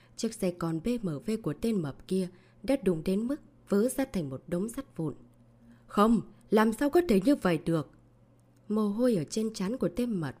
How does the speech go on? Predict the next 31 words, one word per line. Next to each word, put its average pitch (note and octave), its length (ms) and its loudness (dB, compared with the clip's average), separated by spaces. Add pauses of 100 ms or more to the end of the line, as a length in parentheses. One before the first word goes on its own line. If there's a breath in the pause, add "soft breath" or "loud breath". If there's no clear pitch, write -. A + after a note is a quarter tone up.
chảy E3+ 240 -4
ào D3 180 -6
ào C#3 240 -8
như E3+ 160 -6
nước. A3+ 320 -4 (460 loud breath)
Đây A#3 160 2
là D#3 160 -2
xe G3 200 -2
con F#3+ 280 -4
của D3 100 -6
hắn E3 240 -4
mới G3+ 260 -2
mua F3 300 -4 (220)
từ A#3 80 2
cửa F#3+ 180 -2
hàng E3+ 320 -6
bốn F3+ 260 -4
S C#4 160 -4
vào C#3 200 -4
ngày C#3+ 140 -8
hôm F3 320 -8
nay. E3+ 220 -8 (560 loud breath)
Con G3 180 4
xe F3 420 0
B A#3+ 40 -2
M A3 180 0
W G#3 280 -2 (120)
X C#4 220 -6
năm F3 220 -2
mới F#3 160 -4 (100)
ra, E3 220 -8